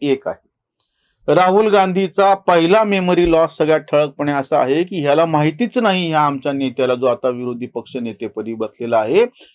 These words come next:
की भारत हा union of state नाही. "आसे तू हिमालय" हा भारत एक होता, वरती हिमा-, हिमालय पर्वत आहे आणि त्याच्या पायाशी महासागर त्याचे चरण धूत आहे, असं जे सगळं सुंदर अप्रतिम वर्णन आलेलं आहे. आताचा पाकिस्तान,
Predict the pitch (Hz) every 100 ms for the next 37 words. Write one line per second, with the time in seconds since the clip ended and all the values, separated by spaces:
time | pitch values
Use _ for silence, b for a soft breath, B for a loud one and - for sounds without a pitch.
0 | B 170 131 143 190 202 196 175 165 175
1 | 175 180 - 180 185 190 185 180 208 190
2 | - b b b 147 175 156 208 214 214
3 | 220 160 185 190 190 190 214 165 175 190
4 | 185 160 170 196 196 - 175 208 202 196
5 | 202 185 139 135 147 - 175 160 165 175
6 | 165 - b b - 175 185 185 185 -
7 | 165 190 202 185 185 202 190 175 170 180
8 | 170 160 170 170 156 180 202 202 151 165
9 | 156 160 160 175 185 _ _ - 151 180
10 | 151 160 180 220 170 160 165 156 151 139
11 | 165 160 151 160 156 143 156 160 170 -
12 | 139 - 147 160 139 123 139 170 131 104
13 | 101 180 147 - 143 165 147 131 123 151
14 | - 117